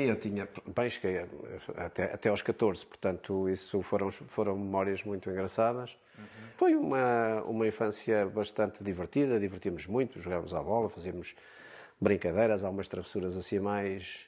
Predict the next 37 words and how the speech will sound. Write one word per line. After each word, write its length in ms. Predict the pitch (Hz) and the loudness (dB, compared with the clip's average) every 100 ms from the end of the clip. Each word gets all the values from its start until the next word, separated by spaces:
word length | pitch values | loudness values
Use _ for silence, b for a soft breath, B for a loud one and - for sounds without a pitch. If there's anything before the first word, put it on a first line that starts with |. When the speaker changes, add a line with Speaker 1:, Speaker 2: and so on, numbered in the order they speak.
| - | -20
Speaker 2:
Uhum. 440 | 113 104 113 107 | -20 -16 -8 0
Speaker 1:
ousadas. 720 | 98 92 110 113 110 123 123 - - | 0 4 4 4 2 -2 -4 -12 -4
<laughs> 720 | 123 98 - - _ - - | -2 -2 -6 -20 _ -20 -2
Lembro-me 260 | 104 98 92 | 2 2 0
de 60 | |
fugir 220 | - 107 98 | -2 2 2
à 60 | |
polícia 400 | 98 104 92 98 | 2 -2 -2 -2
numa 220 | 98 101 98 | -2 -2 -2
mini 300 | 101 101 104 | -4 -2 2
onda 140 | 117 | 4
Speaker 2:
<laughs> 0 | |
Speaker 1:
também. 160 | - 139 | 6 4
Speaker 2:
Sério? 640 | 110 101 113 120 123 104 92 | 2 6 8 8 6 2 -2
Speaker 1:
Exatamente. 680 | 90 87 107 101 113 117 - - - | -6 -6 -4 -2 0 -2 -6 -14 -2
Speaker 2:
E 80 | 120 | 4
vocês, 340 | 131 - 135 | 4 4 0
se 60 | - | 2
calhar, 420 | 135 131 117 - - - - | 8 8 8 4 -10 -20 -2
imagino 380 | 120 120 123 | 2 2 2
que 80 | 113 - | -2 -8
como 200 | - 120 | 0 2
em 60 | 117 | 4
Angola 260 | 110 110 107 | 6 4 4
fazia, 320 | 110 104 - | 0 0 -2
fazia 420 | - - 113 104 107 | -6 -2 0 2 2
melhor 220 | 107 101 | 2 0
tempo 300 | - 101 104 | 0 -2 -2
o 40 | |
ano 120 | 101 101 | -2 0
todo 180 | 110 | -2
Speaker 1:
Sim. 60 | 95 | 0
Speaker 2:
do 100 | 104 | -2
que 100 | - | -2
aqui, 260 | 104 - 120 | -2 0 0
não 140 | 110 | 0
é? 120 | 113 | -2